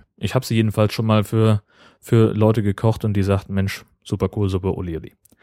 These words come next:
Gut, wir fangen, äh, mit der The-, mit dem Thema Wissenschaft an, indem wir uns einfach mal darüber aufklären lassen, was in einen guten Eintopf eigentlich reingehört. Und das machen die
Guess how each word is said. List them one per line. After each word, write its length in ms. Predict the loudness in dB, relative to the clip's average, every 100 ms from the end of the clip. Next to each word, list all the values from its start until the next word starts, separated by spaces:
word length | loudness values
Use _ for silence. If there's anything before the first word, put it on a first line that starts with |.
| -20 -20 -20 -20 -20 _ _
Gut, 320 | 2 2 0 -18 _ _ _ -20 -2
wir 160 | 0 2
fangen, 320 | 2 4 2
äh, 180 | 0 2
mit 400 | 0 -2 -4 2
der 220 | 2 2
The-, 200 | -2 -2
mit 180 | -2 -4
dem 100 | -4
Thema 320 | 0 0 0
Wissenschaft 540 | 0 -2 -6 -6 -8 -4
an, 260 | -2 -2 _ _ _ _ _ _ -4
indem 240 | 2 4
wir 60 | 2
uns 140 | 0
einfach 160 | 0 4
mal 140 | 4
darüber 340 | 4 2 2
aufklären 420 | 0 0 2 4 4
lassen, 360 | 2 2 0
was 220 | 0 -2
in 220 | -2 0 2
einen 260 | 2 2
guten 380 | 2 0 0 -2
Eintopf 580 | 2 2 4 0 0 -4
eigentlich 600 | -4 0 0 0 -4 -16 _
reingehört. 560 | -4 -2 0 -2 -2 -4
Und 140 | -4
das 320 | -4 -4 -8 -12 -2
machen 320 | 2 2 2
die 260 | 2 2